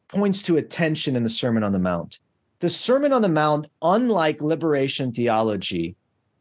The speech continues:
is not a blueprint for, you know, a renewed society, right? You just follow the Sermon on the Mount, and then we can fix all the problems we have in the world, and we'll, we'll live in perfect peace and harmony.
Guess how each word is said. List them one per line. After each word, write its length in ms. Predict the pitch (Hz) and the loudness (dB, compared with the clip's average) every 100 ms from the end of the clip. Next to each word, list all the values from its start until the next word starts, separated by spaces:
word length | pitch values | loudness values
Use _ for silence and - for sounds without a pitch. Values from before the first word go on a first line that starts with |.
| _ _ | _ _
is 200 | 165 127 | -4 0
not 260 | 151 180 175 | 2 2 0
a 40 | |
blueprint 640 | 107 135 151 147 123 104 | -2 0 0 0 -4 -4
for, 540 | - 123 117 107 104 101 _ _ _ _ | -6 -2 0 0 -2 -8 _ _ _ _
you 160 | 120 127 | -4 0
know, 260 | 113 110 113 | 2 0 0
a 140 | 120 | 0
renewed 480 | 120 120 131 135 117 | 0 0 2 0 -2
society, 840 | - 110 - 98 101 92 80 78 _ _ _ _ _ _ _ _ _ - | -6 -4 -2 0 0 -2 -4 -8 _ _ _ _ _ _ _ _ _ -4
right? 160 | 135 | 0
You 80 | 160 | 0
just 280 | 190 233 - | 0 -2 0
follow 320 | 226 233 233 | 2 4 4
the 100 | 202 | 2
Sermon 380 | - 196 196 180 | 0 0 2 2
on 100 | 165 | 0
the 60 | |
Mount, 680 | 147 131 135 135 135 135 - - | 0 2 2 2 0 -4 -14 -4
and 300 | 127 123 117 | 0 0 2
then 460 | 160 175 170 170 147 | 2 4 4 4 0
we 80 | |
can 160 | 131 123 | 0 -4
fix 320 | 120 185 - | -2 -2 0
all 100 | 160 | 0
the 60 | 151 | 0
problems 380 | - 143 143 131 | 0 -2 -2 -4
we 80 | |
have 220 | 123 135 131 | 0 0 0
in 60 | |
the 80 | 135 | -2
world, 380 | 120 117 117 113 | 0 0 0 0
and 100 | 113 | 0
we'll, 180 | 117 123 | 0 0
we'll 200 | 139 135 | 0 2
live 320 | 127 127 113 | 2 0 0
in 100 | 113 | -2
perfect 320 | 127 120 113 | -2 -4 -4
peace 220 | 113 110 | -4 -4
and 80 | 104 | -2
harmony. 440 | 95 101 87 90 | -2 -2 -2 -6